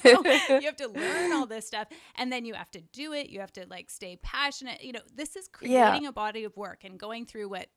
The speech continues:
Speaker 1: Seth Godin calls the dip, right? The dip when you're
Speaker 2: Right.
Speaker 1: not as <laughs> excited anymore. The,
Speaker 2: Absolutely.
Speaker 1: the dip where, like, you, you know, it's, like, kinda crickets for a bit. Is everyone on
Speaker 2: That's right.
Speaker 1: holiday? Is anybody <laughs> out there listening? You know, whatever it is. Um,
Speaker 2: Yeah.
Speaker 1: so, and,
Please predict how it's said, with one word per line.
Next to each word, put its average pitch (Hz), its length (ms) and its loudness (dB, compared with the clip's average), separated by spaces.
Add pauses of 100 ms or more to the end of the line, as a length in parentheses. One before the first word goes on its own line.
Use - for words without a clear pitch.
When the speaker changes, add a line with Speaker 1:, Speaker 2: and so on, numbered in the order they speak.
(160)
Speaker 1:
Seth - 280 -16
Godin 196 280 -14
calls 180 400 -12
the 196 80 -14
dip, 190 340 -14 (100)
right? 180 280 -12
The 208 80 -14
dip 208 280 -14
when 214 140 -16
you're 185 120 0
Speaker 2:
Right. 240 200 6
Speaker 1:
not 202 180 -4
as 240 180 -2
<laughs> 403 80 6
excited 359 480 2 (160)
anymore. 302 400 -4
The, - 60 6
Speaker 2:
Absolutely. 277 840 6
Speaker 1:
the 190 60 -4
dip 294 260 -8
where, 247 200 -6
like, 220 260 -6
you, 233 200 -12
you 269 180 -4
know, 214 200 0
it's, 208 140 -10
like, 226 160 -6
kinda 202 240 -10
crickets 302 580 -8
for 285 220 -6
a 294 60 -6
bit. 277 360 0
Is 220 100 -10
everyone 240 340 -10
on 185 140 -4
Speaker 2:
That's 208 120 -12
right. 262 80 -2 (280)
Speaker 1:
holiday? 370 340 -2
Is - 100 -16
anybody 381 500 2 (140)
<laughs> - 140 2
out 381 300 4
there 370 120 -4
listening? 311 440 4 (320)
You 302 60 -4
know, 269 80 -2
whatever 233 360 -10
it 220 100 -10
is. 240 240 -8 (180)
Um, 220 340 -10
Speaker 2:
Yeah. 185 560 0
Speaker 1:
so, 254 320 -4 (220)
and, 254 220 -6